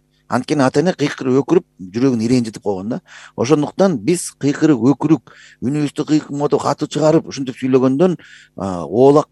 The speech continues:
болгонго аракет кылышыбыз керек да. Бул өзүбүз менен иштешибиз керек да, иштешибиз керек. Кайсы бир, э, психологдун айткан сөзү бар эле, балдарды тарбиялап кереги жок, биринчи өзүбүздү тарбиялашыбыз керек депчи. Эгерде ата эне өзүн тарбияласа, анда балдар алардан үйрөнөт депчи. Демек,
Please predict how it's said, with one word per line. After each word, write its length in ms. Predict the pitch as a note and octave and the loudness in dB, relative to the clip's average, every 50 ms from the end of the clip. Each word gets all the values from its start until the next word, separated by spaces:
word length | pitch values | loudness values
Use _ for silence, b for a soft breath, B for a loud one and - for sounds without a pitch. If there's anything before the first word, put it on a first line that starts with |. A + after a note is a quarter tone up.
| F#2+ | -4
болгонго 320 | A2+ A#2+ A#2 B2 A#2 G#2 G2+ | -4 -2 -2 -2 -2 -2 -4
аракет 300 | G#2 - - - - - | -4 -4 -8 -10 -12 -10
кылышыбыз 320 | - - G#2 F#2+ - - - | -6 -6 -4 -4 -6 -10 -12
керек 140 | - - | -8 -4
да. 80 | - B2+ | -4 -4
Бул 220 | F#2 A#2 C3+ B2 A2+ | -2 0 0 2 4
өзүбүз 380 | C3 C#3+ C3+ D3 D3+ C#3 - - | 4 4 4 2 0 -2 -2 -4
менен 220 | D3 C#3 C3 C3 B2+ | -2 -2 0 0 -2
иштешибиз 240 | A#2+ A#2 B2 - - | -2 -2 -4 -4 -2
керек 180 | A#2+ A2+ - - | -6 -6 -6 -4
да, 100 | - C#3+ | -6 -6
иштешибиз 380 | - - - - G2 G2 - - | -6 -8 -8 -8 -8 -8 -8 -8
керек. 160 | - A#1+ - _ B B B B B B - | -12 -12 -12 _ B B B B B B -2
Кайсы 240 | - A#2 - - B2 | -2 -2 0 0 2
бир, 160 | A#2+ B2 A2 | 2 2 2
э, 760 | A2+ A2+ A2 G#2+ G#2 G#2 G2+ G2+ G2 G2+ F#2+ F#2 G#2+ A2 A2+ G2+ | 4 4 6 6 6 4 4 2 0 -2 -4 -8 -10 -10 -10 -10
психологдун 480 | - - A#2 - B2 A#2 G#2+ - - G#2+ | -8 -8 -4 -2 -2 -2 -2 -2 -6 -8
айткан 240 | - - A2 A2 A2 | -6 -6 -6 -4 -2
сөзү 160 | G2+ G#2 A2+ | 2 2 2
бар 140 | A2 A2+ C3 | 2 2 0
эле, 80 | E3 - B B B B - | -2 -4 B B B B -2
балдарды 380 | - A#2 C3 C3 C3 B2 A#2+ A#2 | 0 0 4 4 4 4 2 0
тарбиялап 480 | - B2+ A#2+ B2 A#2+ B2 A#2+ B2 A#2+ | 0 0 0 2 4 4 4 2 0
кереги 240 | - A#2+ A#2+ A#2 A#2 B2+ | -2 -4 -2 -2 -4 -6
жок, 60 | - _ _ _ _ | -6 _ _ _ _
биринчи 400 | - F#2+ A2 A2+ A#2 - - G#2 | -12 -10 -6 -6 -6 -6 -4 -4
өзүбүздү 400 | G2+ G#2 G#2 G#2 G#2+ G2+ - - | -4 -4 -2 -2 -4 -6 -6 -6
тарбиялашыбыз 480 | - G#2 G2 F#2+ F2+ F2+ F#2 - E2+ - | -4 -2 -2 -2 -2 -4 -6 -8 -12 -10
керек 160 | E2 D#2 - | -10 -10 -8
депчи. 240 | - G#2 - - F2+ | -10 -10 -8 -6 -4
Эгерде 300 | G2 G#2+ G2 F2+ G2+ - | -2 -2 -2 0 0 -2
ата 180 | F#2+ G2+ - A2 | -2 0 -2 -2
эне 160 | G2+ G2 F#2+ | 0 0 0
өзүн 240 | G2+ G2+ F#2 G2 F2+ | -2 -2 -4 -4 -2
тарбияласа, 520 | G#2 G2+ G2 G2+ G2+ G#2 - C3 C3 A2 | -2 0 0 0 -2 -2 -2 -2 -4 -4
анда 240 | F#2 F2 E2 E2 - B B B B B | -4 -6 -8 -10 -12 B B B B B
балдар 320 | - F#2 F#2+ F#2 F#2 E2+ F2 | -4 -2 -2 -2 -2 -4 -2
алардан 320 | F#2 F#2 E2+ E2+ D#2+ D#2 | -4 -4 -4 -6 -8 -10
үйрөнөт 320 | E2+ F#2 F2+ F#2+ E2+ E2 - | -8 -8 -8 -8 -8 -8 -6
депчи. 280 | - - - - - - - _ _ _ | -8 -8 -8 -8 -18 -18 -18 _ _ _
Демек, 340 | - - C3 D#3 C#3 - _ | -2 0 2 2 2 0 _